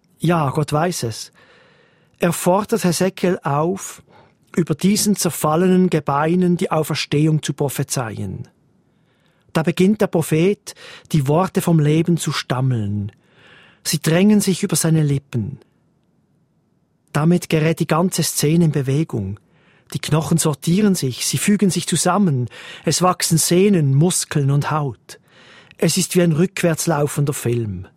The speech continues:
Die Toten erhalten wieder ein menschliches Aussehen.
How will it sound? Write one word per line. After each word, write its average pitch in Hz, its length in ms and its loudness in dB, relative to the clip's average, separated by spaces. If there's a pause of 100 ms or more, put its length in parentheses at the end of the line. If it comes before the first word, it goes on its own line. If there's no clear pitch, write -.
(920)
Die 147 80 -4
Toten 185 460 2
erhalten 147 500 0
wieder 147 200 -2
ein 135 120 0
menschliches 147 600 -2
Aussehen. 113 840 -6